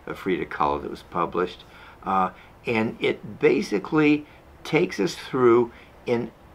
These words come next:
an exemplary fashion with episodes that are the central anchors in the life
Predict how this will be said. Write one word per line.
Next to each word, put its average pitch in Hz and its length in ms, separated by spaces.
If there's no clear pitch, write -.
an 117 220
exemplary 110 1120
fashion 95 760
with 110 400
episodes 95 960
that 110 220
are 107 120
the 92 120
central 113 680
anchors 98 680
in 101 380
the 101 200
life 85 400